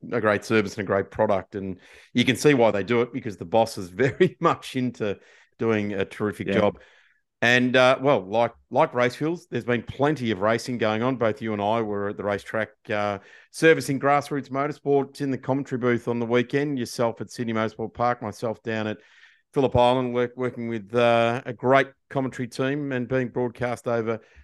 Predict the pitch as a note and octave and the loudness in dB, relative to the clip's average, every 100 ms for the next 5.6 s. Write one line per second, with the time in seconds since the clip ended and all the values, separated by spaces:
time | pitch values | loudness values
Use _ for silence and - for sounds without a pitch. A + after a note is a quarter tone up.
0 | _ B2+ C3+ C3 A#2+ A2+ C3+ B2+ A2+ C3 | _ 2 4 4 2 0 -2 0 2 2
1 | C#3+ - - A2+ A2 G#2+ G#2+ A2+ G#2+ - | 2 -4 -14 -8 -6 -6 -8 -10 -12 -4
2 | C#3+ C#3 C#3 A2+ A#2+ A2+ A2 G#2+ A#2+ A#2 | 0 2 2 0 -4 -6 -8 -4 -2 -2
3 | A2+ A#2+ A2+ G#2+ G#2+ G#2+ G#2 G#2 - - | -4 -4 -4 -2 -2 -2 -4 -6 -10 -6
4 | A#2 A2+ G2+ G#2+ A2+ B2 A2 G2+ F#2+ A#2 | -4 -2 -6 -6 -6 -4 -6 -8 -6 -6
5 | - - A2 G#2+ G2+ | -6 -2 0 0 -2